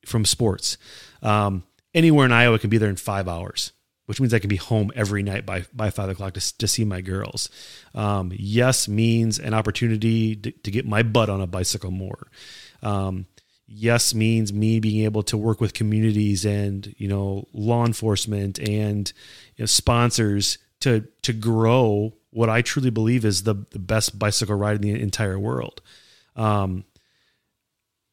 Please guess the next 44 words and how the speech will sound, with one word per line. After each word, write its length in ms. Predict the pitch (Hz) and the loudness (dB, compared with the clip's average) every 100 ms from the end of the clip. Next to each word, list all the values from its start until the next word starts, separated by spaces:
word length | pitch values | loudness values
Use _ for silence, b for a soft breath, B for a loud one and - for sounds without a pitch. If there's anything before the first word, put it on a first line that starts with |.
| _ _ _ _ | _ _ _ _
I 100 | 123 | 2
love 220 | 123 131 | 4 4
Iowa. 480 | 117 127 151 104 - _ _ | 4 2 2 -2 -8 _ _
I 60 | 127 | -2
mean, 200 | 113 110 | 0 2
it's, 460 | 110 - - - - - | 0 0 0 -2 -6 -8
it's, 220 | 107 - | -6 -2
I've, 220 | 123 101 | 0 0
I've, 240 | 117 104 | -2 -2
I've 320 | 131 113 95 101 | -2 -2 -2 0
grown 220 | 120 120 | 4 6
up 140 | - | 4
in 60 | 127 | 4
Iowa, 480 | 120 131 127 117 123 | 2 4 4 4 2
you 100 | 110 | 0
know, 320 | 104 104 123 | 0 -2 -6
born 440 | 101 95 101 131 143 | -12 -10 2 6 6
and 160 | 123 | 6
bred 240 | 110 117 117 | 6 4 4
Iowa. 540 | 107 113 120 120 123 B B B B | 2 4 4 2 0 B B B B
Um, 340 | 107 107 104 - | 0 2 0 -2
I 80 | 110 | 0
believe 300 | 117 123 117 | 4 4 4
every 340 | 113 107 117 | 2 2 2
town 380 | 107 - 110 113 | 0 -2 0 2
has 160 | 117 113 | 2 2
a 60 | |
story 320 | 107 113 107 113 | 2 2 2 0
to 60 | |
tell, 340 | 117 120 135 113 | 0 2 4 2
and 260 | 101 110 | 0 -4
RAGBRAI 640 | - 92 110 120 117 123 120 | -8 -2 0 0 2 4 4
is 140 | 101 | 2
a 60 | 95 | 0
way 260 | 95 110 | 0 0
to 80 | 107 | 0
help 160 | 110 - | -2 -4
tell 200 | 117 110 | -4 -2
that 140 | 110 | -2
story. 380 | - 117 104 98 | 2 2 2 2
So, 380 | 123 107 104 - B B B | 2 4 2 -2 B B B
you 80 | 117 | -2
know, 120 | 107 | 0
it's, 360 | 104 - - | 0 0 -4